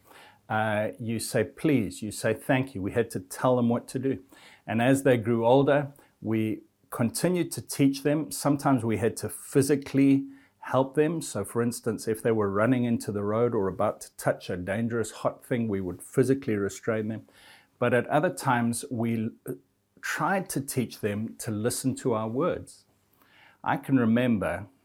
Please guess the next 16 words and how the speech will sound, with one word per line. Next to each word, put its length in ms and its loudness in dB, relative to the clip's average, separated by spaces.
telling 360 4
my 180 0
children 460 -2
bedtime 600 0
stories 720 -4
which 240 -6
had 200 -6
a 60 -4
moral, 540 -2
and 100 -2
I 80 2
would 200 0
make 320 2
up 180 2
the 60 -6
stories 720 -2